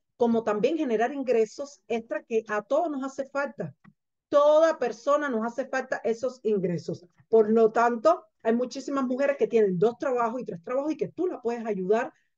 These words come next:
a que no tengan ese, ese trabajo,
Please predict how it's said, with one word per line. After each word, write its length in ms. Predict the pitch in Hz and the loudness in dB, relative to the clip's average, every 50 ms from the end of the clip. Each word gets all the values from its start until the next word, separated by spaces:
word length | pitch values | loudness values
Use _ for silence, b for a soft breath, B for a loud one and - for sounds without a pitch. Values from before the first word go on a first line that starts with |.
| _ - | _ -4
a 200 | - 233 226 226 | -2 -2 -2 0
que 120 | - 233 | 2 2
no 280 | 214 220 254 311 320 320 | 2 4 2 0 -2 -2
tengan 420 | 269 247 262 262 254 254 240 233 - | -2 -4 -2 -4 -6 -6 -8 -8 -2
ese, 600 | 220 226 214 - - 262 254 233 214 196 190 214 - | 0 0 0 0 -2 0 2 2 2 2 0 -4 -2
ese 260 | - 226 220 - 294 277 | -4 -4 -4 -4 -12 -12
trabajo, 800 | - - 269 240 214 214 220 220 214 202 185 226 294 - - | -10 -6 -2 0 2 4 4 4 4 2 2 0 0 -2 -4